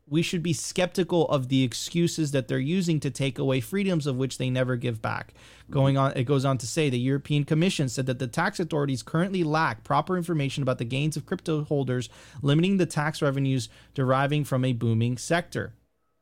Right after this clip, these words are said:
And I think this is really where the signal is in this entire, uh, uh, report, Ben. It says, The rules would cover crypto service providers of all sizes and both for domestic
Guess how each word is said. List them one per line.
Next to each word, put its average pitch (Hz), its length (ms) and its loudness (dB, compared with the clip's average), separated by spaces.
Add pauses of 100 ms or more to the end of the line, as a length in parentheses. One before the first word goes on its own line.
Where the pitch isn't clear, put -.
(300)
And 139 80 4
I 139 80 2
think 180 340 0
this 160 400 0
is 151 180 -2
really 147 540 2 (240)
where 131 380 2
the 123 80 0
signal 139 480 0
is 127 360 2
in 131 120 0
this 123 160 -2
entire, 127 800 0
uh, 113 300 0 (100)
uh, 117 180 -6
report, 117 460 -4
Ben. 98 160 -8
It - 120 -12
says, 127 240 0 (280)
The 135 140 2
rules 175 460 4
would 214 180 -2
cover 175 480 0 (420)
crypto 196 440 2
service 175 420 2
providers 123 640 2
of 120 280 -2
all 175 280 2
sizes 120 640 0 (480)
and 139 240 2
both 143 260 4
for 139 180 0
domestic 131 920 0